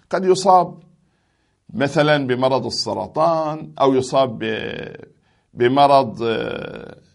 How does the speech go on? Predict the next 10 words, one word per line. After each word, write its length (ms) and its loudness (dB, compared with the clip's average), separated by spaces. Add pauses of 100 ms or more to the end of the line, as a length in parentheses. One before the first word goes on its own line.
(300)
فقد 380 -4
البصر، 840 2 (680)
أو 240 6
يصاب، 600 4 (160)
أو 160 2
عنده 340 0
مثلًا 340 -4
مشكلة 540 -2
عدم 340 -2
الإنجاب، 760 -2